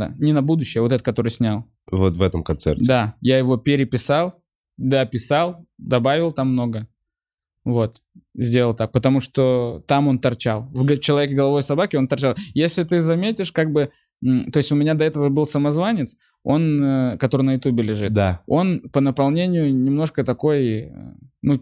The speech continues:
Speaker 1: мрачноватый, наверно, кон-, такой он.
Speaker 2: Ну,
Speaker 1: Там,
Speaker 2: там... я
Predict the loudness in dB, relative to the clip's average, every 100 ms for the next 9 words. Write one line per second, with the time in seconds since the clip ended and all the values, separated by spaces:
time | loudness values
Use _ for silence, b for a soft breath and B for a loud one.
0 | -2 0 2 2 0 0 0 -2 -2 -2
1 | 0 -2 -2 -8 -6 -6 -6 -2 -2 2
2 | 2 2 0 -2 -4 2 2 4 2